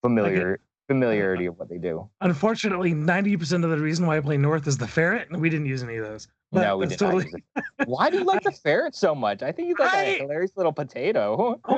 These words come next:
Speaker 2: they're terrible! Like, light, light rocket,
Speaker 1: <laughs>
Speaker 2: light rocket launchers and a pack gun. Let's go! Like, in, in Infinity terms, that's, like, damage eleven guns. Like, come on,
Speaker 1: Yeah.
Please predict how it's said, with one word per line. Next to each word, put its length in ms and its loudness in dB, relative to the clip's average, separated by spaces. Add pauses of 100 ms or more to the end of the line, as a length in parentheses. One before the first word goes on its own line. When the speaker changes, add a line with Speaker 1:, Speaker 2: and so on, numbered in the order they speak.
(100)
Speaker 2:
they're 240 -6
terrible! 680 -4 (220)
Like, 320 0
light, 320 0 (160)
light 200 2
rocket, 300 2 (240)
Speaker 1:
<laughs> 240 -14
Speaker 2:
light 160 2
rocket 260 0
launchers 320 -2
and 60 -8
a 60 -8
pack 280 0
gun. 200 -4
Let's 240 -4
go! 520 -2 (300)
Like, 260 0 (280)
in, 140 -2
in 240 0
Infinity 520 4
terms, 340 2
that's, 220 0
like, 200 2
damage 320 2
eleven 360 0
guns. 340 0
Like, 200 0
come 180 0
on, 200 2
Speaker 1:
Yeah. 120 -8